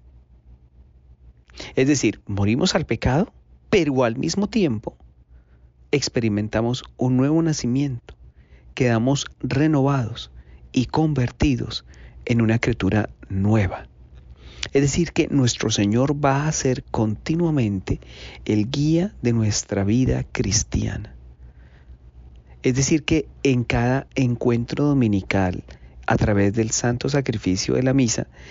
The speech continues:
escucharemos cómo actúa Jesús durante su vida, curando enfermos, consolando a los atribulados, perdonando a los pecadores,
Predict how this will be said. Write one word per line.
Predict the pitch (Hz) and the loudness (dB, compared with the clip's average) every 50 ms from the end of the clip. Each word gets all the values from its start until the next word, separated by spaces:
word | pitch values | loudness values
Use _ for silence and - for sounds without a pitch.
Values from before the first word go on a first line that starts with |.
| - - - - | -18 -18 -8 -4
escucharemos | - 127 - - - 120 - 123 110 110 113 117 123 131 - | -2 -2 0 0 -2 0 0 2 2 4 2 2 2 0 -2
cómo | - - - - 151 156 175 180 180 | -6 -6 -2 0 0 2 2 2 2
actúa | 175 170 - - - 156 - 165 165 | 2 0 0 -2 -2 0 2 2 2
Jesús | 160 147 - - 123 120 | 2 2 2 0 0 0
durante | 123 135 135 143 143 135 - - | 0 0 2 2 0 0 -2 -4
su | 104 - - 95 | -4 -2 0 2
vida, | 104 127 160 151 117 101 117 - - - - - - - - - - - - - - | 2 4 2 2 0 -2 -4 -8 -14 -20 -20 -20 -20 -20 -20 -20 -20 -20 -20 -14 -4
curando | - 127 110 107 95 95 92 87 | 0 2 2 4 2 2 2 0
enfermos, | 73 80 - - 120 113 113 110 104 104 104 104 104 107 107 107 - | -2 -4 -2 0 2 2 2 2 2 0 0 0 0 0 -2 -4 -4
consolando | - - 110 104 98 - - 90 95 95 92 92 87 | -4 -2 -2 -2 0 0 0 2 2 2 2 2 0
a | 82 | 0
los | 82 82 87 - | -2 -2 -4 -4
atribulados, | 90 90 - - 85 76 87 101 110 110 107 104 98 95 95 95 95 98 - - - - - - - | -6 -6 -4 -4 -2 -2 0 2 2 2 4 4 4 2 2 0 0 -2 -6 -10 -16 -16 -16 -18 -6
perdonando | - 117 101 95 95 92 95 98 98 92 90 80 | -2 0 0 2 4 4 4 4 4 2 2 0
a | |
los | 73 82 - | -2 -2 -4
pecadores, | - - - - - 95 98 104 107 107 104 95 101 98 - - | -4 -4 -4 -2 0 2 2 4 4 4 2 2 0 -2 -2 -6